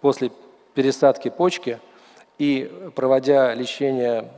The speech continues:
э, ингибиторами контрольных точек иммунного ответа, мы можем получить хороший ответ при отсутствии отторжения трансплантата,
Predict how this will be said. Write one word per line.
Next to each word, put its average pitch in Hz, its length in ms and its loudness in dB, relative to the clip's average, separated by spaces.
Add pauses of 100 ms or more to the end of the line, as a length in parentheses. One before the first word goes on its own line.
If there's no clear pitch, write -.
(140)
э, 113 600 -8
ингибиторами 127 520 -2
контрольных 123 460 -2
точек - 340 -6
иммунного 127 360 -2
ответа, 160 320 -4
мы 127 100 -2
можем 127 260 0
получить 127 480 -6 (380)
хороший 135 520 0
ответ 143 520 -2 (340)
при 160 180 0
отсутствии 127 640 -6
отторжения 120 720 -2
трансплантата, 160 960 0